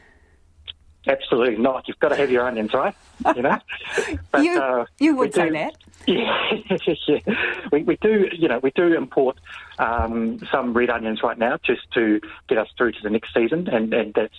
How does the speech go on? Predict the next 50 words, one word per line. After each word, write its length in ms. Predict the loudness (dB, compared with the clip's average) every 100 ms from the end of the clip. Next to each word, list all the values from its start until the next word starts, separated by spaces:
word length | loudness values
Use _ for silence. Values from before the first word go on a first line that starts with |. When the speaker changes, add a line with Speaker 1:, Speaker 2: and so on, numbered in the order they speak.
| -4
Speaker 1:
you 60 |
know, 80 | -2
important, 380 | 0 0 0 -2 -4
important 360 | -2 0 -2 0
part 160 | 0
of 60 | 0
our 100 | -2
programs. 420 | -2 -2 -4 -8 -10 -10
Yep. 160 | -12 -12 _ _
Speaker 2:
Do 100 | 0
we 80 | 2
not 220 | 2 2
grow 420 | 2 0 0 -4 -2
the 80 |
red 220 | 0 2 2
ones 260 | 0 0
here? 300 | 0 0 0 -4 -16 -20 _ -20 -20 _ -16 -10 -6 -2
Speaker 1:
Uh, 80 | 2
we 120 | 2
do, 160 | 2 0
actually. 320 | 0 -2 0
So 80 | 2
we're 160 | 2
growing 420 | 2 0 -2 -4 -10 -8 0
red 160 | 2
onions 360 | 2 0 0 -2
across, 320 | -4 -2 -2 -2 -2
uh, 200 | -2 -2 -2
five 160 | -2
hundred 240 | -2 -2 -2
hectares, 420 | -2 2 2 0 -8 -16 -6
but 100 | -2
they 100 | -2
just 140 | -2 -6 -2
don't 320 | -2 -2 -6
quite 360 | -4 0 0 -2 -4
store 280 | 0 2 2
as 120 | 0
well 180 | 0 0
as 100 | -2 -4 -4
brown 180 | -2 0
onions 260 | -2 -2 -2
do 100 | -2
at 80 | 0
this 120 | -2
stage, 320 | -2 -2 -2 -6
and 140 | -2
that's 160 | -2 -2
just 120 | -6 -2
around 380 | 0 0 -2 -10